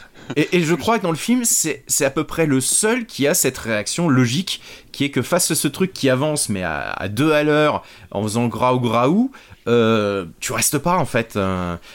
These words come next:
il y a une autre scène que j'ai, que j'ai pas mis où il attaque tout un dancing, en fait. Il y a, il y a une scène avec, euh, dix minutes de gens qui dansent le, le jerk et, et ce genre de choses.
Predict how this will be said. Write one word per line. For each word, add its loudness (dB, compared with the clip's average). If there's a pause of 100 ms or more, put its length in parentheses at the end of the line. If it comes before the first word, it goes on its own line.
(120)
il -2
y 4
a 4
une 4
autre 2
scène 0
que -4
j'ai, 2
que -6
j'ai -2
pas 0
mis 2
où 4
il 4
attaque -2
tout -12
un 0
dancing, 0
en -2
fait. -2 (360)
Il -12
y 0
a, 0
il -2
y 0
a 2
une 0
scène 0
avec, -4
euh, -2
dix 0
minutes 4
de 0
gens 0
qui -8
dansent -4
le, -2
le -4
jerk -2
et, -10
et -12
ce -10
genre -8
de -4
choses. -2